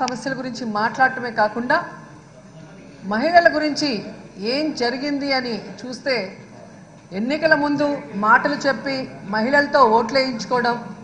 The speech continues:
ఆ తర్వాత వాళ్ళని మోసం చేయటం, వాళ్ళకిచ్చిన హామీల్ని తుంగలో దొక్కటం మనం చూసాం అధ్యక్ష.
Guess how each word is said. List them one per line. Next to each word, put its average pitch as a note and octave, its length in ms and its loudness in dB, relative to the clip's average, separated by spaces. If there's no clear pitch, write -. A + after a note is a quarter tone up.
ఆ B3+ 40 12
తర్వాత D4 380 6
వాళ్ళని C#4+ 300 6
మోసం C4 360 0
చేయటం, A#3 420 -2
వాళ్ళకిచ్చిన C#4 560 6
హామీల్ని C#4+ 640 4
తుంగలో C#4 460 6
దొక్కటం B3+ 480 2
మనం A3+ 220 0
చూసాం B3 240 -4
అధ్యక్ష. G#3 360 -2